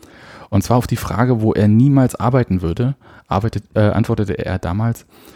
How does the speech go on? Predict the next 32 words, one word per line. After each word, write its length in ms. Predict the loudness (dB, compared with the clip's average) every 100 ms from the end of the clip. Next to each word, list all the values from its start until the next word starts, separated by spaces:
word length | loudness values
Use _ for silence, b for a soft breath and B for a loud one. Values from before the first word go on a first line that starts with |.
| B B B
"Bei 220 | 0 2
Eintracht 400 | 2 2 0 -4
Braunschweig 720 | -4 0 0 0 0 0 -2 _ _ 0
und 200 | 2 2
Union 340 | 0 0 2
Berlin. 400 | 2 0 0 -2 -6 b b
Sollte 340 | 0 2 2
ich 120 | 0
nicht 160 | 0 0
gerade 440 | 0 2 2 0
am 280 | 0 -2 2
Hungertuch 480 | 2 2 0 -4 -2
nagen, 480 | -2 0 0 0 -2 B B B
werde 220 | 0 2
ich 100 | 0
diese 220 | -2 -4
Vereine 360 | -4 -2 2 4
niemals 400 | 4 4 2 -2
trainieren, 500 | -4 0 2 0 -2 B B -2
weil 160 | 0
ich 80 | 2
dort 220 | 0 0 _
absolut 640 | -4 -4 -2 -2 0 0 -2
unsportliche 720 | 0 0 0 -2 -2 -2 -4 -6
Schadenfreude 720 | -4 -2 0 0 -2 -4 -2
erlebt 440 | -2 -4 -6 -8
habe, 360 | -6 -4 -4 -6 B B B
jeweils 380 | 0 4 2 2
beim 180 | 2 4
Nichtaufstieg 720 | 2 0 -2 -2 -2 -6 -4
mit 200 | -4 -4
Mainz." 420 | -6 -6 -8 -16